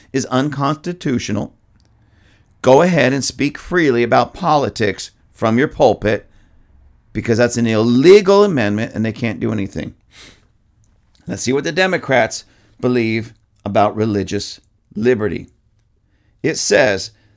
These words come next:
"They celebrate the paramount importance of maintaining the separation between church and state." So they celebrate something that's not in our Constitution. They celebrate something that's made up. They celebrate something that's twisted.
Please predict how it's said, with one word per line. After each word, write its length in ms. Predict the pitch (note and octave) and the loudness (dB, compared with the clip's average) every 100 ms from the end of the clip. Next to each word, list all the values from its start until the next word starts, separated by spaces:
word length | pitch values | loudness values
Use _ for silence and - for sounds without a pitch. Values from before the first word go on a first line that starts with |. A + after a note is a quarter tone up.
| _ - | _ -8
"They 100 | A2 | -6
celebrate 720 | G#2+ - B3+ A#3 G3+ - - | -2 0 4 4 4 0 0
the 100 | - | -8
paramount 580 | - G#3 G#3+ G#3+ G#3+ - | -6 -2 -2 -2 -4 -2
importance 640 | C#3+ B2+ - F3 A#2+ A#2 | -4 -4 -2 -2 -2 -4
of 180 | - G2+ | -6 -2
maintaining 760 | B2 B2+ A#2+ - G3 F#3 C3 A#2+ | 0 0 -4 -6 -6 -2 -2 -2
the 100 | A#2 | -4
separation 1200 | - - - B3 - A#3+ G#3 G#3+ G#3 - B2 A#2+ | -6 -6 -2 -2 0 0 2 2 0 -2 -2 -2
between 500 | C#3 - D3 C#3+ D3 | -4 -6 -6 -4 -4
church 320 | - C3+ C3+ | 0 -2 -2
and 120 | D3 | -8
state." 560 | C3 - F3 D3+ G2+ _ _ _ - - | -8 -2 0 0 0 _ _ _ -20 -14
So 160 | - F3+ | -2 0
they 120 | F3+ | 2
celebrate 640 | - A3 C#4 C4 F#3+ D#3 | 4 6 6 4 2 -2
something 460 | - F3+ F3 E3 D#3 | -4 -4 -4 -6 -4
that's 200 | C#3 - | -4 -2
not 300 | D3+ F3 - | -2 -2 -4
in 140 | D3 | -4
our 120 | C#3+ | -4
Constitution. 920 | C3+ C3+ C3+ - A2 D#3+ C#3 A2+ F#2 - _ _ _ _ _ _ _ _ _ - - | -4 -4 -4 -6 -8 -4 -4 -4 -8 -10 _ _ _ _ _ _ _ _ _ -20 -6
They 120 | D#3+ | -2
celebrate 640 | D#3+ - A3+ C#4 G#3 F#3 E3+ | 0 2 2 2 4 2 2
something 380 | - F3 C#3+ E3 | -2 -4 -4 -2
that's 220 | D3+ C3+ | -2 -2
made 480 | C3+ D3 E3 D#3+ D3 - | -2 2 2 2 0 -6
up. 300 | - C#3 - | 0 0 0
They 120 | - C#3 | -4 -2
celebrate 580 | - D#3 F#3 F#3+ F3+ | 0 2 2 2 0
something 360 | C#3+ D#3 C#3 D3+ | -2 -6 -6 -4
that's 240 | D3 C#3 - | -4 -4 -10
twisted. 760 | - E3 D3+ - B2 F#2 - | -6 -2 -2 -2 -4 -4 -6